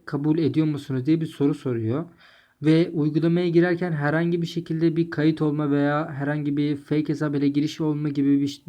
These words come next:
sorun yok arkadaşlar. Direkt olarak kullanabiliyorsunuz. Bakın, kredi kazan var arkadaşlar. Hemen kredi kazana tıklıyoruz. Şöyle biraz sesini kısalım. Sesten dolayı özür diliyorum arkadaşlar.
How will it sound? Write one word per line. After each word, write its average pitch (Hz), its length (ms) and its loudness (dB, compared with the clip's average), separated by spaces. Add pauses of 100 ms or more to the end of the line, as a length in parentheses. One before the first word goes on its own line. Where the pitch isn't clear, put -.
(140)
sorun 143 400 0
yok 156 180 0
arkadaşlar. 117 640 -4 (520)
Direkt 175 240 4
olarak 156 440 2
kullanabiliyorsunuz. 151 1080 0 (520)
Bakın, 190 320 0
kredi 196 320 4
kazan 180 400 2
var 170 120 4
arkadaşlar. 127 560 0
Hemen 180 320 0
kredi 170 380 2
kazana 147 280 2
tıklıyoruz. 156 500 2 (640)
Şöyle 156 140 2
biraz 151 240 2
sesini 151 320 -2
kısalım. 139 480 -2 (320)
Sesten 151 500 -2
dolayı 156 220 2
özür 151 320 2
diliyorum 127 380 0
arkadaşlar. 120 680 -4